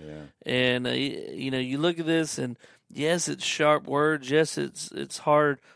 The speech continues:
Speaker 2: a hard saying that, uh, Jesus says to Peter, but it really, I think, drove the point home.
Speaker 1: Yeah.
Speaker 2: You're thinking like Satan.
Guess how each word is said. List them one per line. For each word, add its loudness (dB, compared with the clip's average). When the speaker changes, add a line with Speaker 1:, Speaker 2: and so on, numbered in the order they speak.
Speaker 2:
a -4
hard 4
saying -2
that, -8
uh, -4
Jesus -8
says -2
to -14
Peter, -4
but -4
it -2
really, 2
I 6
think, -2
drove 0
the -4
point -6
home. -2
Speaker 1:
Yeah. -10
Speaker 2:
You're -4
thinking 0
like -4
Satan. -2